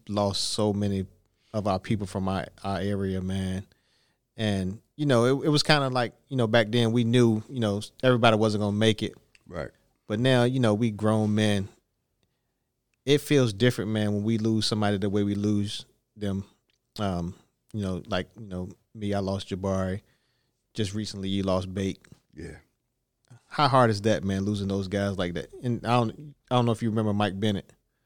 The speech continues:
Speaker 2: Yeah, I do remember Mike Bennett.
Speaker 1: You know, he just passed
Speaker 2: I
Speaker 1: away,
Speaker 2: know,
Speaker 1: man.
Speaker 2: I saw that.
Speaker 1: Just this past week.
Speaker 2: I saw that. I mean, bro, it hit you. I, it, it, it hit. I guess,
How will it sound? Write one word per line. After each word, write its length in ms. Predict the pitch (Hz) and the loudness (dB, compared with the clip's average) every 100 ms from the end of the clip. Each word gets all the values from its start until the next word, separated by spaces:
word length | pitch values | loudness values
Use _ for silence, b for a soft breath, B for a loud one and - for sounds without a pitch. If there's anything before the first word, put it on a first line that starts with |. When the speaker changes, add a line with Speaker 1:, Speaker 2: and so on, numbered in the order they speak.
| _ | _
Speaker 2:
Yeah, 220 | 127 120 | -2 -2
I 40 | |
do 160 | 92 131 | -2 -6
remember 280 | 120 98 85 | -4 -6 -6
Mike 240 | 80 76 - | -8 -10 -12
Bennett. 180 | 80 | -14
Speaker 1:
You 60 | 76 | -10
know, 80 | 98 | -4
he 140 | 113 | -2
just 220 | 110 107 | -2 -2
passed 300 | - 110 101 | 2 2 2
Speaker 2:
I 40 | 101 | -2
Speaker 1:
away, 120 | 104 | -4
Speaker 2:
know, 120 | 117 | -2
Speaker 1:
man. 200 | 101 101 78 | -2 -6 -12
Speaker 2:
I 20 | |
saw 260 | - 95 98 | -10 -6 -4
that. 180 | 85 - _ | -6 -8 _
Speaker 1:
Just 200 | 104 - _ | -16 -16 _
this 140 | 101 98 | -12 -4
past 320 | 110 98 95 | 0 0 0
week. 240 | 101 101 - - _ _ _ _ _ _ _ | -4 -4 -8 -20 _ _ _ _ _ _ _
Speaker 2:
I 60 | - | -12
saw 240 | - 90 | -8 -8
that. 200 | 98 78 - _ | -8 -10 -12 _
I 40 | 78 | -10
mean, 360 | 104 101 90 B B B B B B B _ _ _ _ _ _ _ _ - | -6 -6 -8 B B B B B B B _ _ _ _ _ _ _ _ -10
bro, 160 | 101 | -8
it 60 | 101 | -4
hit 220 | 123 - | -6 -6
you. 140 | 113 90 - _ | -8 -10 -16 _
I, 60 | 73 | -14
it, 120 | - | -10
it, 340 | 107 52 73 92 | -12 -12 -18 -12
it 80 | 101 | -6
hit. 260 | 123 147 - _ - | -2 -2 -6 _ -14
I 80 | 95 | -8
guess, 400 | 131 135 - | -6 -6 -10